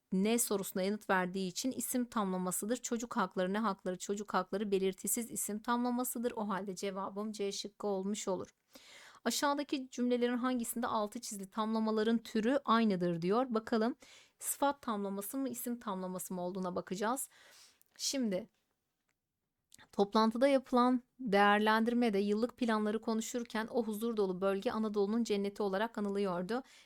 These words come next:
Neyin cenneti? Anadolu'nun cenneti. Burada bir isim tamlaması olduğunu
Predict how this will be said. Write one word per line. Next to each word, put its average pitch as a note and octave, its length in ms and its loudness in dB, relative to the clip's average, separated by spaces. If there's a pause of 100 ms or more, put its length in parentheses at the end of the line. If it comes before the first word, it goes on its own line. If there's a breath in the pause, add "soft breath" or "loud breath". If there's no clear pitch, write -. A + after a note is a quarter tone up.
(120)
Neyin B3+ 260 4
cenneti? F#3+ 480 -2
Anadolu'nun G#3+ 580 0
cenneti. G3+ 540 -4
Burada G#3+ 300 -2
bir A3+ 100 -2
isim A3 320 -4
tamlaması G3 600 -2
olduğunu G3 560 -2